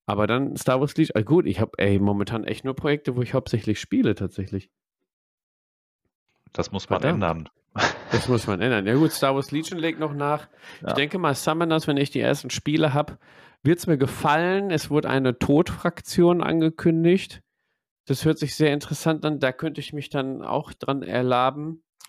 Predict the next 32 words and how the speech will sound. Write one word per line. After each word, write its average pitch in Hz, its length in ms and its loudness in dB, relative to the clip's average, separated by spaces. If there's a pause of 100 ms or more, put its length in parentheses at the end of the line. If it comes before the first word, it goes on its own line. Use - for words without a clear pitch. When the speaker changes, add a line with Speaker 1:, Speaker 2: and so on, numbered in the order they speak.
(140)
Speaker 1:
<laughs> - 600 -6 (960)
Die 127 240 -4
Gravelords 160 560 2
bin 151 140 -8
ich 156 120 -4
erstmal 127 280 -2
sicher 151 320 -4
f-, 240 160 -8 (100)
für 185 200 -6
ein 190 100 -4
Jahr. 175 480 2
Und 151 280 -4
ja, 131 140 0
Bloodfields 127 460 -2
kommen 120 180 -2
ja 107 140 0
drei, 92 420 0
drei 104 220 -2
Mannschaften 110 560 -2
noch, 123 240 0
damit 110 560 -4
ich 110 120 -8
die 107 120 -4
ganzen 107 280 0
Leute 107 300 2
auch - 80 -4
anfixen - 540 -12
kann, - 260 -18
ne? 92 300 -14 (440)
So 90 120 -6
sieht's 85 260 -10
aus. 69 420 -6